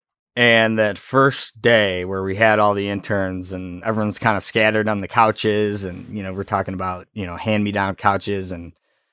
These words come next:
and I think Patrick may have had a cat or two at that point, um, you know, maybe crawling around. And,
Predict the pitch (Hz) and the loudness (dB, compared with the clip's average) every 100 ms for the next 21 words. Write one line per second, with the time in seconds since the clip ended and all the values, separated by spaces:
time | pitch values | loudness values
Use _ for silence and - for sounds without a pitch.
0 | _ _ _ 107 101 101 110 95 - 113 | _ _ _ -4 -2 0 -2 -4 0 2
1 | 110 98 110 104 101 107 101 - 110 107 | 2 0 2 2 4 2 2 4 6 6
2 | 107 101 113 104 110 104 - 107 104 104 | 4 0 0 0 0 -2 0 2 2 2
3 | 104 _ 104 95 90 90 87 87 _ _ | -4 _ -6 -6 -6 -10 -12 -14 _ _
4 | _ 101 95 92 98 98 95 90 87 _ | _ -10 -6 -6 -4 -4 -4 -8 -10 _
5 | 113 104 98 98 101 101 101 104 104 104 | 4 4 4 2 0 0 0 -2 -4 -4